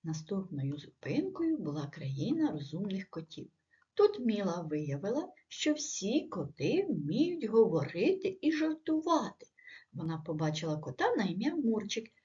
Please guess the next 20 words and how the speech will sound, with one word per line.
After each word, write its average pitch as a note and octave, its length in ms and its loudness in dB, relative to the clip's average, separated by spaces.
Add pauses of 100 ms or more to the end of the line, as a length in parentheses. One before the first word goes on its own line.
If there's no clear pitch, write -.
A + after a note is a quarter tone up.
(140)
який G#3 420 2 (160)
розповідав A#3+ 760 6
анекдоти. C#4+ 1200 0 (520)
"Чому G#4+ 480 4
кіт - 280 2
не A3 120 2
може A3+ 260 4
стати G3 380 -2
комп'ютерником?" F3 840 0
запитав F#3 480 -4
він. D3 220 -4 (280)
"Бо G3 140 4
він G3+ 180 4
завжди F3 520 2
намагається G3+ 720 0
зловити F#3 600 6
мишку, D3+ 440 0 (200)
замість E4+ 460 2
курсувати A3 640 2
нею". G#3+ 340 -2